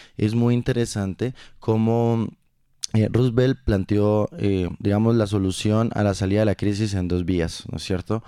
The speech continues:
Una vía que era la de eliminar el patrón oro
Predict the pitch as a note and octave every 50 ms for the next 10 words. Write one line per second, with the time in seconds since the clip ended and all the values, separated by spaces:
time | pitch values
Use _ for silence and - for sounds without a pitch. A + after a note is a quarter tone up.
0 | - - - - _ - G#2 G#2+ A2+ A#2+ A#2+ C3 C3+ C3 A2+ G#2 A2 G#2+ - -
1 | - _ - - G#2+ G2+ G2+ G2+ G#2 G#2 A2 A2 A2 A2 - - G#2+ G#2 G2+ G2
2 | G2 - - G2+ G2 F#2+ F#2+ F#2+ F#2+ G2+ G#2+ A2+ - - G2 F2+ - - F#2 G2
3 | A2 A2+ A2+ G#2 G#2+ G#2+